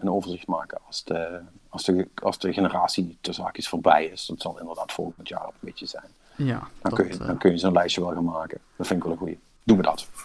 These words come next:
Speaker 2: Dat lijkt me inderdaad een beter plan.
Speaker 1: Helemaal goed. Nou, eh, dan is dat, eh, nogmaals, eh, de oproep voor iedereen.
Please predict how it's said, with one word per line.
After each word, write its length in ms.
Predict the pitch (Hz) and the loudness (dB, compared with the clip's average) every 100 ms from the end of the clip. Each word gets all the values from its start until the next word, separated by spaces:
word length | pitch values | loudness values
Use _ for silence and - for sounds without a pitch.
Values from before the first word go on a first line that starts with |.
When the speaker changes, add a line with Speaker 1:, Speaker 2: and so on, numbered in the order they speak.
| - | -6
Speaker 2:
Dat 140 | 143 131 | -6 -4
lijkt 160 | 127 | -4
me 80 | 131 | -2
inderdaad 280 | 123 123 120 | 0 0 0
een 80 | 120 | 2
beter 300 | 120 113 120 | 4 2 -2
plan. 260 | 120 123 - - - - - - - - - - - | -2 -2 -4 -8 -14 -16 -20 -20 -20 -4 -2 -2 0
Speaker 1:
Helemaal 560 | - 113 110 98 95 92 - | 8 8 10 8 8 4 -8
goed. 380 | - 117 - - - | -2 0 0 -4 -2
Nou, 240 | 113 85 - | 4 4 2
eh, 200 | 110 104 | 0 0
dan 120 | 107 143 | 2 0
is 120 | 147 | 0
dat, 180 | 165 - | -2 4
eh, 120 | 143 - - | 4 4 0
nogmaals, 540 | 165 220 208 147 - - | 4 6 6 4 0 -2
eh, 220 | 127 123 | 0 2
de 80 | 123 | 0
oproep 320 | 120 - 113 | -2 -4 -4
voor 160 | - | 0
iedereen. 480 | 120 104 101 98 95 | 2 4 4 2 -2